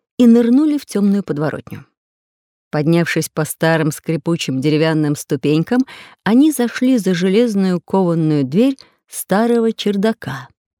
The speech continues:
Это были пират Бульбуль и шпион Дырка по прозвищу Булькин и Пулькин. Самые настоящие разбойники. Нужно заметить, что эти двое были отчаянными головорезами и сорвиголовами.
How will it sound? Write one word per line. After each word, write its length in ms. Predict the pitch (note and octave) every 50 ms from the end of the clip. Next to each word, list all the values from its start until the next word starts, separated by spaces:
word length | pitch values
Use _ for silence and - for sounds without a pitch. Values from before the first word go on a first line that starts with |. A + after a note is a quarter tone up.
| _ _ _ _ _ _ _ _ -
Это 340 | C#4+ D#4 D4+ - C4 B3
были 560 | G3+ E3+ F#3+ A3 A3 G#3+ G3 G3 F#3+ F3+ F3 E3
пират 360 | - - E3 E3 D#3+ D#3 D3+
Бульбуль 560 | C3 B2+ D#3 C3+ C3 C#3+ F3+ A3+ B3+ B3+ A3+ - _ - _ _ _ _ -
и 120 | A3+ A3+
шпион 440 | A3+ - - - A3 B3+ C#4 C#4 A#3+
Дырка 520 | F#3+ G3+ G3+ G3 - - F#3+ F#3+ F3+ E3 _ _ _
по 120 | - F3 E3
прозвищу 600 | - - F3+ F#3 E3+ E3+ F3 E3 - - F3+ E3+
Булькин 680 | E3 D#3 D3+ D#3+ G3+ A3+ G#3 - - - G3+ F3+ F3 - _ -
и 120 | - F#3+ D#3
Пулькин. 600 | - - E3 D#3+ D3+ C3+ - - D#3 C#3+ C3+ - _ _ _ _ _ _ _ _ _ _ _ _
Самые 400 | - - E4 F4 F4 D#4 C4+ A#3+
настоящие 680 | F#3+ E3 D#3 - - C#3+ C#3 C3+ D3 - - - -
разбойники. 640 | - - D#3 D#3 - A#2 C3 - - - - - - _ _ _ _ _ _ _ _ _ _ _ _ _ _ -
Нужно 420 | - F#3 F3+ F#3+ F#3+ E3+ F3 E3+
заметить, 600 | D3+ E3 E3+ F3 G3+ A3+ A#3 - - B2 - - - - - - - -
что 280 | - - - - G3+ - -
эти 220 | - B3 - - A3+
двое 300 | G3+ G#3+ A#3 B3+ B3+ A#3+
были 320 | G#3 A#3+ A#3 A#3 A#3 G#3+ _ _ _ _
отчаянными 760 | - F#3 G3+ _ - - - - D4+ D#4+ D#4+ D4 C#4 C4+ B3+
головорезами 800 | A#3 G#3 A3+ A3 G#3+ G#3 G#3+ A3+ C4+ C#4+ B3 A#3+ A#3+ A#3+ A#3+ A3+ -
и 100 | - A3
сорвиголовами. 920 | G3 - G#3 G3 G3+ G#3 A3+ A3+ G3+ A3 G#3+ A3 A3 A3+ B3 A3 D3 C3+